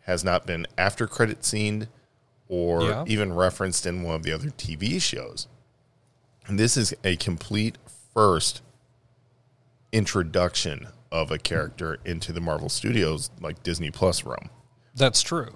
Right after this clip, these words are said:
Speaker 2: That's true. And it's gonna be interesting how they come around to tie that in with everything else, too.
Speaker 1: Right.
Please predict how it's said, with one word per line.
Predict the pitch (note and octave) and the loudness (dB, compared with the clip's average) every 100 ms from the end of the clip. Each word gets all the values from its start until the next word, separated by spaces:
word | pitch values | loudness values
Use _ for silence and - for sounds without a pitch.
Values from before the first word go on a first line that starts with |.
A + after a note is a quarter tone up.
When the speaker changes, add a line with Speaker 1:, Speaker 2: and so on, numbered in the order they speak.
| - | -4
Speaker 2:
That's | A2 G#2 | -2 0
true. | - B2+ G#2 E2+ | 0 0 -2 -4
And | G#2+ A#2 | -2 -2
it's | A2 | -2
gonna | - B2 | -2 2
be | B2 | 2
interesting | G#2+ B2+ A2 B2 A#2 | 2 0 -2 -2 -4
how | - A2 G#2 | -2 -2 -2
they | G#2+ | -4
come | G2 A#2 G2+ | -4 -4 -4
around | G2 G2+ G2 | -4 -4 -6
to | F#2 | -6
tie | - G2+ F#2 | -4 -4 -4
that | F#2 F#2 | -8 -8
in | F#2+ G2 | -8 -8
with | F2+ | -6
everything | F#2+ - - - F2+ | -6 -8 -14 -14 -14
else, | D#2+ - - | -12 -4 -4
too. | - G2 | -4 -8
Speaker 1:
Right. | D#2+ | -12